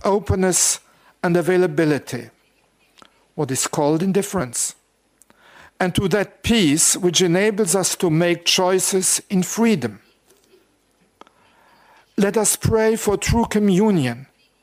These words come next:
Communion with God, Father, Son, and Holy Spirit opens us to the communion of the Church.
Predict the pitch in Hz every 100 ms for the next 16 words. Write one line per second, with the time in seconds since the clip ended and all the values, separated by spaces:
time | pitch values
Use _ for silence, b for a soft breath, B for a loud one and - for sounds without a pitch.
0 | _ _ _ _ _ _ _ _ _ B
1 | B B 202 185 190 233 226 190 170 156
2 | - 196 202 208 - 185 190 185 156 -
3 | 190 190 185 196 202 196 - 226 214 147
4 | - - B B B 220 226 - 190 156
5 | 143 - 180 151 - 165 160 196 196 185
6 | 175 156 180 - 233 160 - -